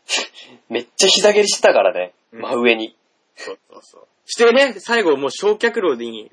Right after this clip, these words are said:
Speaker 2: ぶち込む。
Speaker 1: そう。
Speaker 2: 口針金でぐるぐる巻きですからね。
Speaker 1: そうだよ。
Speaker 2: うん。
Speaker 1: で、ひ-、執事が焼いてる、あの、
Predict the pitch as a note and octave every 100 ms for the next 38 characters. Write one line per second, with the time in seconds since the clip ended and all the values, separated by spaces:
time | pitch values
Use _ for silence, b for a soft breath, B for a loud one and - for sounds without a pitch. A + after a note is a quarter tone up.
0 | - C#3+ - F#3+ D#3 - - - - A3+
1 | - G#3 A#3 B3 D#3+ - E3 G3+ G#3 G#3+
2 | G#3 A#2+ - _ _ _ - - A#2 G#2
3 | E2+ D#2 _ _ _ _ A2+ G2 _ _
4 | _ _ _ _ _ _ _ _ _ _
5 | _ _ - G#2 G2 - - - - -
6 | A2+ G#2+ F#2+ F#2 G#2+ A2+ B2 A2 G#2 G#2
7 | _ G#2 F#2+ F2+